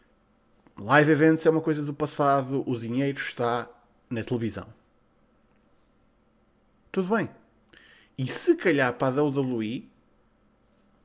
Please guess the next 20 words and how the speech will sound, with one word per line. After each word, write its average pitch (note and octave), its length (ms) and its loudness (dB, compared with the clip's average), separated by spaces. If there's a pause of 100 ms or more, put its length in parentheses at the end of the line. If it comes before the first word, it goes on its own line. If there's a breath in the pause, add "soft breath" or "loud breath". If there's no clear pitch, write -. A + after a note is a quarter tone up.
(1300)
eles F#3 420 4 (220)
descerem E3+ 680 2
para D3 160 6
o, C#3 300 4
para D#3 140 2
o D3 40 4
nível D3+ 280 2
de B2 60 -8
ratings C#3+ 420 -2
da, A2+ 560 0
da B2+ 180 2
A C3 120 6
E A#2+ 40 2
W, A#2+ 460 -2 (960 soft breath)
se - 100 -14
calhar C4 240 4
não B3+ 120 0
os A3 80 -4
incomoda G#3+ 380 -2
tanto. - 480 -8